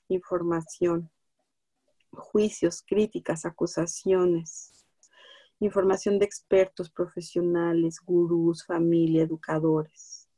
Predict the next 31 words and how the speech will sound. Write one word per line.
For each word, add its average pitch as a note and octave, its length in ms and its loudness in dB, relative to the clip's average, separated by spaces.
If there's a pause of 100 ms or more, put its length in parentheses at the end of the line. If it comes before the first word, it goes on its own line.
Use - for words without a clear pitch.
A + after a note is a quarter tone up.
Y F#3 80 -6
vamos G#3 320 2
a G3 60 -4
fortalecer E3+ 640 -4
para F#3+ 260 -4
quitar E3 320 -4
y F3+ 80 0
recibir E3 540 -2
y F3+ 80 2
asimilar, E3 720 0 (180)
integrar F3 500 0
información E3+ 640 -2
que E3+ 120 -6
recibimos. E3 760 -4 (640)
Conectamos G3 680 0
nuestra F#3+ 240 -8
inteligencia F3+ 640 -4
física F#3+ 460 -6
con F3+ 160 0
la F3 60 0
inteligencia E3+ 600 -4
física F3 380 -6
del E3 160 2
universo E3+ 440 0
y - 40 4
del E3+ 160 4
planeta, F3+ 520 0
y G3 60 2
la F#3+ 80 0
inteligencia F#3 640 -2
física F#3+ 600 -8